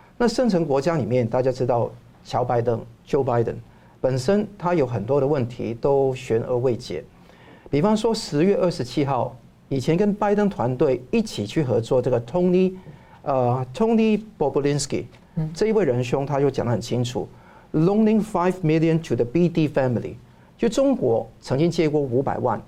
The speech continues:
Speaker 1: 给这个B D family，他没有讲什么叫B D。刚刚，呃，陈恩兄也讲到，这个是 big guy 是谁啊？大家都呼之欲出，但是大家都知道是谁了。同时，你刚刚看到狄东升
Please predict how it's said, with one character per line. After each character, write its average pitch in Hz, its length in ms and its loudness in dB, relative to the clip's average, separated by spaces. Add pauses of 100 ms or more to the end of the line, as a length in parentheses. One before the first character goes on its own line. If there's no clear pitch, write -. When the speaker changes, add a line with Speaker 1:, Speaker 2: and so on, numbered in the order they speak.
Speaker 1:
给 110 120 -2
这 123 100 0
个 120 80 2 (160)
B 208 240 2
D 170 300 0
family， 139 440 -2 (520)
他 208 100 -2
没 202 120 4
有 147 80 2
讲 95 240 -4
什 - 140 -4
么 123 60 -2
叫 135 80 2 (140)
B 139 180 0
D。 120 240 -2 (420)
刚 151 160 -2
刚， 151 240 0 (380)
呃， 107 340 -2 (140)
陈 127 180 -4
恩 139 120 2
兄 143 180 0
也 113 80 2
讲 - 180 -2
到， 113 300 -2 (160)
这 139 140 -2
个 123 80 2
是 127 180 0
big 156 300 -6
guy 139 200 -2
是 120 140 -4
谁 - 320 -4
啊？ - 220 -6
大 135 80 -2
家 139 80 2
都 151 120 2 (240)
呼 202 160 0
之 190 160 0
欲 165 140 4
出， 135 320 -2
但 139 100 -2
是 139 160 -2 (160)
大 160 140 0
家 165 80 2
都 151 60 2
知 151 100 0
道 139 60 2
是 135 100 -6
谁 98 220 -4
了。 - 100 -12 (960)
同 170 200 2
时， 139 240 -2
你 127 100 -2
刚 147 140 2
刚 143 100 0
看 151 80 0
到 135 80 2
狄 120 220 -2
东 131 180 0
升 131 240 0